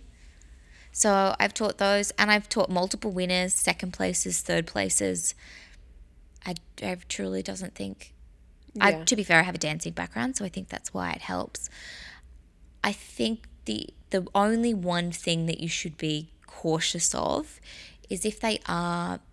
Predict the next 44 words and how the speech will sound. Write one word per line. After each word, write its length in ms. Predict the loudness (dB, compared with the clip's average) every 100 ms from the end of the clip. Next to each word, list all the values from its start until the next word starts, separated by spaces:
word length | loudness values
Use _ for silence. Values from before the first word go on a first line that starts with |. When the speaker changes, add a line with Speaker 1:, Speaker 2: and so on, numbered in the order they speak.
| -12 -10
Speaker 1:
if 140 | -4
they 100 | -4
have 180 | -4 -6
only 300 | -4 -2 -2
competed 600 | -4 -8 -8 -6 -4 -4
once, 560 | -4 -6 -6 -4 -4 -4 -10 -20 -20 -20 -18 -18 -18
you've 240 | -16 -10 -4
just 320 | -2 -2 -2
gotta 200 | -2 -2
be 200 | -2 -2
a 60 | 0
little 300 | 0 0 -2
bit 160 | -4
wary. 500 | -6 -6 -4 -6 -8 -10 -4
I'm 80 | -2
not 200 | -2 -2
saying 240 | -2 0
don't 240 | -2 -4 0
go 160 | 0
to 100 | 0
them, 220 | 0 -2 -4 -12 -18 -18 -10
but 180 | -10 -2
just 640 | 0 0 0 -6 -6 -12 -14 -12 -4
be 120 | 0
a 80 | 2
little 240 | 2 0
bit 160 | -2 0
wary 440 | 0 2 0 -2
because 320 | -6 -4 -2
of, 160 | -4 -6 -18 -16 -4
even 280 | -2 0 0
when 120 | 0
I 180 | 2 2
know, 120 | 0
when 140 | -2 -2
I 140 | -4
did 240 | -4 -2
my 140 | -2 -2
first 340 | -2 -2 -2
show, 460 | -2 0 0 -2 -6 -6
there 160 | -2 0
is 140 | 0
no 300 | 0 0 0
way 540 | 0 2 2 0 -4